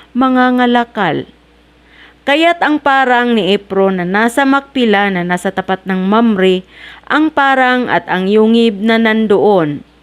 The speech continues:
at ang lahat ng mga punong kahoy na nasa parang na yaon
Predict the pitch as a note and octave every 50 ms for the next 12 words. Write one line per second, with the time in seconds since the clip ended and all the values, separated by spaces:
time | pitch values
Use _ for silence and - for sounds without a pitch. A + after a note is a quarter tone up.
0 | _ _ _ _ _ _ - - F3+ - - F3 F3 F3 E3+ E3+ F#3+ A3 B3 B3+
1 | B3+ B3+ C#4+ C#4+ C#4 C#4+ C#4+ C#4+ C#4+ - C#4+ C#4 C#4 C#4 C#4 C4+ C4+ C4 B3+ B3+
2 | B3 C4 C4 A3+ A3+ A3 A3 A3+ A3 - - - - - - - A#3 C4 C#4 D4+
3 | D#4 D4+ - E4+ E4+ - C#4+ C4+ C4 C4 B3+ B3 A#3+ A#3 A3+ A3 G#3 G#3 G#3 -
4 | - F3 F#3 F3+ F3+ F#3 F#3